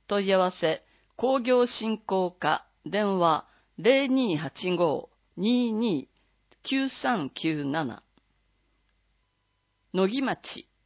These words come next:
栃木県。野木町産業祭を開催します。日時、十一月十日、日曜、九時から十四時。場所、野木エニスホール、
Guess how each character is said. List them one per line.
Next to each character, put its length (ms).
栃 280
木 160
県。 300
野 180
木 100
町 280
産 220
業 220
祭 340
を 100
開 240
催 280
し 180
ま 140
す。 60
日 320
時、 220
十 260
一 200
月 180
十 200
日、 240
日 380
曜、 300
九 120
時 160
か 160
ら 260
十 320
四 180
時。 220
場 160
所、 280
野 200
木 280
エ 120
ニ 140
ス 160
ホ 300
ー 40
ル、 140